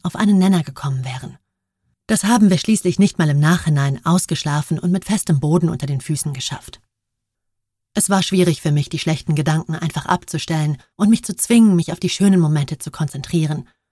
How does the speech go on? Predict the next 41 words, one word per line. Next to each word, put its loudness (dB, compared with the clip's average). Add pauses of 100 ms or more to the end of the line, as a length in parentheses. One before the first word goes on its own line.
Und 4
natürlich 2
konnte 2
ich -8
während 0
des -6
ganzen 2
inneren 2
Tumults 0 (280)
auch -2
noch 2
nicht 0
sehen, 4
wie 0
sehr 0
ich -8
an 0
dieser -4
Krise -6
wuchs. -10 (840)
Ich -6
probierte -2
einfach -6
durchzuhalten -4 (240)
und 4
begann 2
erst -2
im 2
Nachhinein 2
so -2
richtig -4
darüber -2
nachzudenken, -4 (280)
was 0
ich -4
aus -8
diesen -2
schwierigen -2
Momenten 0
gelernt -2
hatte. -18